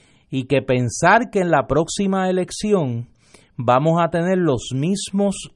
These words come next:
números en cuanto a participación electoral es tener un desconocimiento que raya en la enajenación de la, de la realidad política y social, demográfica del país en este momento.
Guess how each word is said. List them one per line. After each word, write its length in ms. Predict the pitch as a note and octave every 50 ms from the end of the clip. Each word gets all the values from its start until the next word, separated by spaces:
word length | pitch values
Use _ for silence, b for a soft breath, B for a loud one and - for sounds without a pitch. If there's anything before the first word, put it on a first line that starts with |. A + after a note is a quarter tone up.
| _ _ _ _ _
números 640 | D#3+ D#3 D#3+ F#3+ A3 G#3+ F#3 C#3+ A#2 G#2+ G#2 G2 G2 - - - _ -
en 180 | C3+ C3 C3
cuanto 400 | A#2 - C3+ C3 B2+ B2 - C3 A#2
a 80 | -
participación 1040 | - B2 A2+ G#2 - - A2+ - - A#2+ - - A2 G2 - - A#2 A2+ A2+ B2 B2+ - -
electoral 760 | C#3 C#3 C#3+ C#3 - _ - D#3+ E3+ G3 G#3+ G3 D3+ D3+ - b b b b b b b b b b b
es 240 | b A#2+ A2+ - -
tener 340 | - D3+ D3+ D3+ C3+ C3 C#3
un 160 | F#3+ A3 G#3+
desconocimiento 1200 | F3 C3+ - - C#3 B2+ A#2+ A#2 A2 - C3 A#2 A2 A2 A2 A2+ A2+ A2+ A2 - G3+ G#3+ G3+ - -
que 160 | - C3 A#2 G2
raya 420 | G2+ G#2 A2 C#3 F#3+ G#3+ G3+ F#3
en 100 | D#3+ C#3+
la 80 | C3 B2
enajenación 920 | A#2 A2 G2+ G2+ G#2 G2+ G2+ F#2+ E2+ - - - A2 F#3+ E3 B2+ C3+ D3+ - b b b b b b b b
de 200 | A2+ B2 A#2+ A2+
la, 260 | A2 A2 G#2+ G#2+ G#2+
de 200 | G#2 G#2+ A#2 A2
la 120 | G#2+ G2+
realidad 800 | G2 A2 G#2+ G#2 G2+ G2+ G2 F#2+ F#2+ G2 A#2+ D#3 G3+ A3 A3+ - _ _ _ -
política 760 | C3 A2+ G#2+ G#2+ A2 C#3 - A#3 F3+ - F#3 E3+ F3 F3 - _ -
y 80 | C3 A2+
social, 720 | - - G#2 - - - B2 D3 E3+ F#3+ F#3+ F#3+ F#3 F3 D#3
demográfica 960 | C#3+ B2+ A#2 A2+ G#2 G2 A2 A#2+ D#3+ G3+ G3 - F3 D3 A#2+ - C3 A#2+
del 140 | A#2+ A2 G2+
país 320 | - - G#2 A2 C#3+ G3 G#3+
en 100 | F#3+ D3
este 220 | A#2 - D#3 F3
momento. 480 | G#3 A3 G3 D3 A#2 G2 - _ -